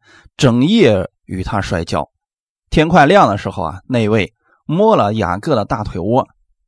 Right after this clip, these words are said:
雅各的腿就瘸了。于是啊，雅各的心灵受到了极大的震撼。他知道摸他那一位不是普通人，而是具有大能的神的天使，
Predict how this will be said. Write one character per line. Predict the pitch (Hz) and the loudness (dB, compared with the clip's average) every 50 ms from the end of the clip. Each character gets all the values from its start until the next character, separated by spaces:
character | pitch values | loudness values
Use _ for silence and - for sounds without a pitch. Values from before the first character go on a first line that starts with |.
| _ _ | _ _
雅 | 135 131 123 117 117 | 2 4 4 4 4
各 | 117 135 | 2 0
的 | 120 120 | 0 0
腿 | 107 - 95 98 | -2 -2 -2 -2
就 | 98 95 | -2 -4
瘸 | - - - - 82 80 | -4 -6 -6 -6 -6 -6
了。 | 71 - _ _ _ _ _ _ _ _ _ _ _ _ _ _ _ _ _ _ _ _ _ _ _ | -8 -10 _ _ _ _ _ _ _ _ _ _ _ _ _ _ _ _ _ _ _ _ _ _ _
于 | - 156 202 226 | -4 0 0 0
是 | - - 202 | 0 2 0
啊， | 123 98 - _ _ _ _ _ _ | 0 0 -2 _ _ _ _ _ _
雅 | 131 131 131 110 117 | 0 2 4 4 4
各 | 123 165 185 | 2 2 2
的 | 147 117 107 | 2 2 0
心 | 107 - - 180 175 175 | -2 -4 -4 -4 -2 -2
灵 | 139 120 139 - - - _ | -2 -2 -2 -4 -6 -12 _
受 | - - - 165 120 | -14 -6 -4 -2 0
到 | 110 107 104 | 0 0 -2
了 | 95 85 - - _ _ _ _ _ _ _ | -2 -4 -6 -10 _ _ _ _ _ _ _
极 | - - 139 139 190 214 | -10 -6 -4 -2 -2 -2
大 | 165 - 107 98 95 | 0 0 0 0 0
的 | 80 85 | -4 -8
震 | - - 92 76 71 | -6 -6 -6 -6 -6
撼。 | - - - - _ _ _ _ _ _ _ _ | -10 -14 -14 -16 _ _ _ _ _ _ _ _
他 | _ - 226 | _ -4 -4
知 | 170 - 240 240 | -2 -2 -2 0
道 | - 98 - - _ _ _ _ _ _ _ | 0 -2 -2 -8 _ _ _ _ _ _ _
摸 | _ 170 190 202 208 | _ 0 4 4 4
他 | 185 185 160 | 4 4 2
那 | 165 165 151 120 | 2 2 0 0
一 | 101 107 | 0 0
位 | 117 127 113 95 85 - _ _ _ _ _ _ | 0 0 0 -2 -4 -8 _ _ _ _ _ _
不 | - 233 285 | 2 2 2
是 | 240 - 165 | 4 2 -2
普 | 113 - - - 82 | -2 -2 -4 -6 -6
通 | - - 98 92 80 | -6 -6 -6 -8 -8
人， | 69 - - _ _ _ _ _ _ | -8 -12 -16 _ _ _ _ _ _
而 | - 123 139 | 0 2 2
是 | 139 - 131 117 | 2 2 0 0
具 | - 160 139 | 0 0 0
有 | 113 120 135 135 - | 0 0 -2 -4 -4
大 | _ 214 190 151 127 123 | _ -4 -4 -2 -4 -4
能 | 120 110 101 104 135 165 | -4 -4 -4 -2 -2 -2
的 | 143 - - _ _ _ _ _ _ _ _ _ _ _ _ _ _ _ _ - | -2 -4 -4 _ _ _ _ _ _ _ _ _ _ _ _ _ _ _ _ -14
神 | - - 117 110 | -6 -4 -4 -2
的 | 113 98 | -2 -2
天 | 90 - - 107 90 95 | -4 -4 -4 -4 -4 -4
使， | - - - - | -6 -8 -14 -16